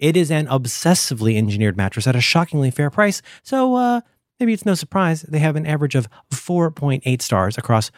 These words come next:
more than thirty thousand online reviews. That's a lot of stars.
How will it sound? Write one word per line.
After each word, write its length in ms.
more 300
than 200
thirty 340
thousand 420
online 400
reviews. 500
That's 180
a 60
lot 240
of 80
stars. 480